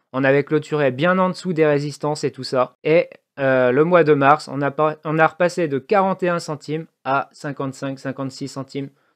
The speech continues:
de dollars. Donc on a repris la Kinjun, la Tenkan.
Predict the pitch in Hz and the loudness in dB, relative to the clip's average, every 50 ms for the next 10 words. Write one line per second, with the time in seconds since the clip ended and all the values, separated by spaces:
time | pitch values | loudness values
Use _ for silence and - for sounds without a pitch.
0 | _ _ - 131 135 170 160 151 143 139 135 147 156 - _ _ _ _ - 127 | _ _ -6 -2 0 2 4 4 4 6 6 4 2 0 _ _ _ _ -8 -6
1 | 127 123 139 139 143 139 135 143 143 143 - 139 127 123 143 165 165 - 170 165 | -6 -4 -2 2 2 4 4 4 2 0 -4 -8 -2 2 2 2 2 0 -4 -8
2 | 156 143 135 139 143 147 147 - _ _ _ - 147 160 165 - 165 147 135 - | -8 -6 -6 -6 -6 -6 -8 -10 _ _ _ 0 2 2 2 2 0 -2 -2 -2
3 | 135 131 139 | -2 -2 -2